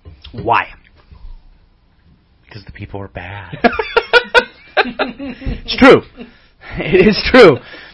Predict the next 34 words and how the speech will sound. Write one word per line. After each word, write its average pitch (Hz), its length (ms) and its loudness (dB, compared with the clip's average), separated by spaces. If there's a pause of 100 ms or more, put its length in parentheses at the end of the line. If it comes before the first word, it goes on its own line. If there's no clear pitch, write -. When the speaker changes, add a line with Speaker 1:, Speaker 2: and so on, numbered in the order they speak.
(160)
Speaker 1:
Th-, 143 260 2
there 156 280 6
was, 180 380 6 (360)
so 151 360 6
one 170 220 4
of 254 80 4
the 262 80 2
things 170 320 0
you 156 80 0
will 147 180 2
find 113 520 -2 (100)
in 131 440 -6
the 120 80 -6
text 151 340 -8
of 156 100 -6
Scripture, - 520 -10 (600)
and 127 160 -6
if 135 140 -8
you 160 160 0
ever 262 300 0
come 185 300 -2
to 196 160 -2
a 170 60 0
spot 147 280 2
in 135 80 -6
Scripture 120 360 -8
where 120 220 -4
you 120 180 -2
question, 117 800 -4 (680)
"Why 135 360 2
did 196 240 0
God 147 240 0
do 127 160 -8
something?" 101 580 -10